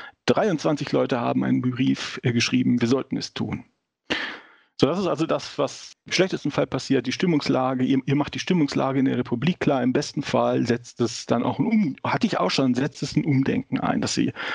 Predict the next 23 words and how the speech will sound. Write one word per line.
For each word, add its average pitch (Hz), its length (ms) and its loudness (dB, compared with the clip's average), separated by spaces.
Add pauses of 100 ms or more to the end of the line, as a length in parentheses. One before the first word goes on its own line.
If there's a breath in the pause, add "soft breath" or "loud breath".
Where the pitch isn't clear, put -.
(120)
jemand 147 260 2
geschrieben 143 400 0
hat, 139 140 -4
„Meine 147 240 0
Güte, 160 240 -2
ich - 140 -2
hab, - 200 -6
ja, 131 260 0
Sie 131 140 0
haben 127 140 0
recht, 151 260 -2
ich 135 80 -4
hab 151 140 -4
im 139 80 2
Sommer 147 260 0
noch 147 120 -2
mal 139 120 0
darüber 127 320 0
nachgedacht, 135 540 -2
mit 135 240 0
meinen 127 300 2
Enkeln 185 760 2 (260 loud breath)
gesprochen 131 920 0